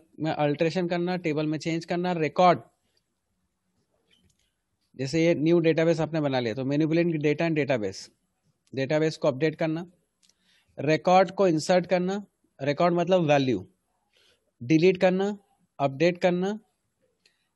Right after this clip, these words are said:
ये सारी चीजें एसक्यूएल में परफॉर्म होती हैं। It is a very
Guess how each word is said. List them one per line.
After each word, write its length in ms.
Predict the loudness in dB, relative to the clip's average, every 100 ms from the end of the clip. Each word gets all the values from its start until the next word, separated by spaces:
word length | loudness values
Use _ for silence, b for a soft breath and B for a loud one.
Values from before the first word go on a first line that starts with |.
| _
ये 180 | -4 -2
सारी 240 | 0 0
चीजें 300 | 0 -2 -2 -4
एसक्यूएल 420 | -6 -6 -4 -2
में 140 | -2
परफॉर्म 340 | -2 -2 -4 -6
होती 280 | -12 -20
हैं। 80 | -20 _ _ _ _ _ _ _ _ _ _ _ _ _ _ _
It 200 | -8 -4
is 100 | 0
a 80 | 0
very 200 | 2